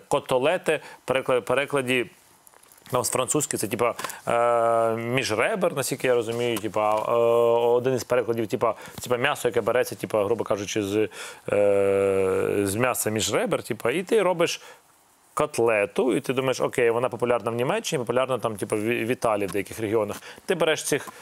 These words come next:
це складаєш, а потім дивишся, як в Німеччині котлету готували, що робили,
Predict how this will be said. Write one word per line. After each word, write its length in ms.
це 140
складаєш, 560
а 20
потім 180
дивишся, 220
як 120
в 20
Німеччині 360
котлету 360
готували, 500
що 240
робили, 480